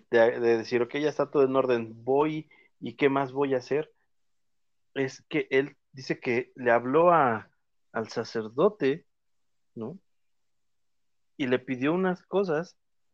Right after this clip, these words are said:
y le preguntó a Dios, "Ok,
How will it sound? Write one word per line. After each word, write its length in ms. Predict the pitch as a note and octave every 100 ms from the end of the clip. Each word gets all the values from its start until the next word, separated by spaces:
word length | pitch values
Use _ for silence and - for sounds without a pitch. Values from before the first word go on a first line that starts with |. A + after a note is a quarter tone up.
| _ _ _ _ _ _ _ _ _ _ _ _
y 100 | C#3
le 120 | B2+
preguntó 500 | B2+ B2 A2 A2 A2
a 60 | G#2
Dios, 320 | F#2 - _ _ _ _ _ _ _ _ _ _
"Ok, 260 | - -